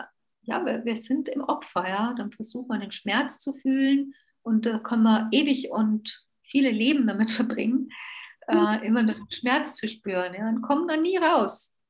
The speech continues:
Speaker 2: Ja.
Speaker 1: weil uns die Kraft fehlt.
Speaker 2: Ja.
Speaker 1: Mhm.
Speaker 2: Ah, nochmal voll schön, dass du das aufgegriffen hast. Ja, es war jetzt auch für mich nochmal echt so, so eine,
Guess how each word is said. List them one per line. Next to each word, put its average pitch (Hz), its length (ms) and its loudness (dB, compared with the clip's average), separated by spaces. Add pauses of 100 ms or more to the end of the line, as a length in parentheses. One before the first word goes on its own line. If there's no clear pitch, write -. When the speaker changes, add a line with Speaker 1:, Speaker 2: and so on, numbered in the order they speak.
(240)
Speaker 2:
Ja. 240 200 -12
Speaker 1:
weil 226 160 -4
uns 226 160 -4
die 262 160 -6
Kraft 320 320 -4
fehlt. 175 440 -10 (600)
Speaker 2:
Ja. 233 220 -8 (760)
Speaker 1:
Mhm. 247 540 2 (880)
Speaker 2:
Ah, 226 200 2
nochmal 220 260 -6
voll 247 220 0
schön, 247 200 2
dass 226 120 -6
du - 80 -6
das 214 100 -6
aufgegriffen 208 720 -8
hast. 202 200 -14
Ja, 202 100 -6
es 202 120 -8
war 208 80 6
jetzt 208 140 0
auch - 80 -2
für - 120 -6
mich 220 200 -2
nochmal 202 240 -4
echt - 160 -8
so, 202 60 -8
so 208 120 -4
eine, 196 220 -8